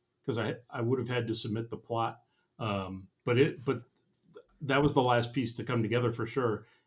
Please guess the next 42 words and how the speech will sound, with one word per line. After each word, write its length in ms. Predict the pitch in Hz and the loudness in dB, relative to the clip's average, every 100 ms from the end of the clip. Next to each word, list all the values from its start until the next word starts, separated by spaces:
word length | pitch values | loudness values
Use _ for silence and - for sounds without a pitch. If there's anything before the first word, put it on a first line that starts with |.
| - | -2
And 160 | 117 | 2
it 120 | 113 117 | 2 2
took 180 | 147 | 0
me 120 | 131 117 | 0 2
during 260 | 117 113 | 2 2
that 200 | 110 107 | 0 -4
six 240 | - 131 123 | -6 -6 -4
months 240 | 113 110 | -4 -2
of 80 | 110 | 0
writing 260 | 117 107 | 0 0
the 60 | 101 | -2
book 260 | 101 123 120 | -2 -4 -2
to 200 | 107 107 _ - | -4 -4 _ -2
figure 280 | 143 120 117 | 0 2 2
out 180 | 113 | 2
what 160 | 120 120 | 2 2
I 60 | 113 | 2
was 140 | 107 | 0
gonna 200 | 123 117 | 2 2
do 320 | 110 110 104 - - | 2 2 0 -6 -6
next, 440 | 120 110 - - _ _ _ | -2 -2 -4 -14 _ _ _
which 160 | 143 143 | 0 2
I 80 | 123 | 6
guess 240 | 156 156 | 6 6
is 280 | 135 113 - _ _ _ - | 2 -2 -8 _ _ _ 2
maybe 280 | 139 127 123 | 4 6 4
a, 200 | 110 - | 2 0
a 160 | 123 | -2
good 440 | 107 104 - 135 - | -2 2 4 4 4
thing 180 | 139 120 | 2 2
to 60 | |
do, 380 | 104 117 120 127 139 | 2 2 2 0 0
you 120 | 131 | 2
know, 140 | 127 | 2
to 160 | 117 110 | 2 0
kind 180 | 123 110 | -2 -2
of 120 | 98 | -2
force 280 | 123 117 - | 0 0 0
you 240 | 117 117 | 2 2
into 260 | 117 117 104 | 2 0 -2
a 40 | |
corner. 460 | - 127 135 143 | -4 -2 0 0